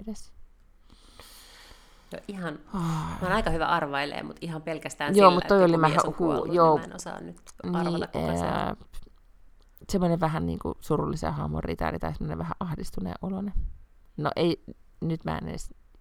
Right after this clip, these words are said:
Speaker 1: jo, edes yritä. Ehkä mä alan googlaa tässä sit samalla.
Speaker 2: Eihän se Philip
Speaker 1: Mut
Speaker 2: Seymour
Speaker 1: kuitenkin.
Speaker 2: Hoffman ollut?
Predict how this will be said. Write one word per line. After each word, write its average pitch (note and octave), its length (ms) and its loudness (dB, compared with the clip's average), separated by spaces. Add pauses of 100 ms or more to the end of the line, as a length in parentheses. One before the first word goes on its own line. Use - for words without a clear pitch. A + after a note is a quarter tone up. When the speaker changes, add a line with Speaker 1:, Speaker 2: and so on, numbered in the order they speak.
Speaker 1:
jo, - 60 -12 (540)
edes - 220 -8
yritä. C#3+ 280 -6 (400)
Ehkä - 220 -10
mä F3+ 100 -12
alan - 240 -14
googlaa - 360 -10
tässä - 200 -4
sit - 160 -10
samalla. G3 320 -10
Speaker 2:
Eihän G3+ 200 0
se F3 100 -2
Philip F#3+ 240 0
Speaker 1:
Mut F#3 120 8
Speaker 2:
Seymour G3+ 220 6
Speaker 1:
kuitenkin. D#3 300 2
Speaker 2:
Hoffman - 180 -6
ollut? - 140 -12